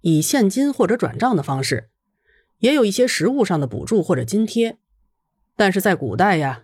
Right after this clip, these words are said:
就没有现在这么方便了。每个朝代都根据当时的历史环境不同，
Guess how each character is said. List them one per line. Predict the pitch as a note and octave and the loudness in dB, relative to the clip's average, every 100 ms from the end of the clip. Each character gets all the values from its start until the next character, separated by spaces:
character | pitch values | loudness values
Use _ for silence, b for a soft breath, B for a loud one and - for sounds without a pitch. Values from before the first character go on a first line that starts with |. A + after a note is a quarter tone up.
| - | -6
就 | G3 | 0
没 | F3+ | 2
有 | G#3 | 2
现 | - A3 | 0 0
在 | A#3+ F#3 | 2 0
这 | |
么 | D3 B2 | -2 -2
方 | C#3+ | -2
便 | C#3 C3 | 0 -2
了。 | B2+ A#2 _ _ _ _ _ _ _ _ | -4 -8 _ _ _ _ _ _ _ _
每 | G3+ F#3 | 2 2
个 | F#3+ | 2
朝 | A#3+ A3 | 0 2
代 | A3 G3+ | 2 2
都 | - B3 | 0 -2
根 | B3 C4+ | 0 0
据 | A3+ | 2
当 | F3+ B3+ | 2 0
时 | A#3+ F3+ | 0 0
的 | |
历 | A3+ F3+ | 0 0
史 | - | -2
环 | G#2 C3+ | -4 -2
境 | F#3+ A3 | 0 2
不 | F#3+ | 0
同， | B2+ C3 D#3+ - | 0 0 -2 -2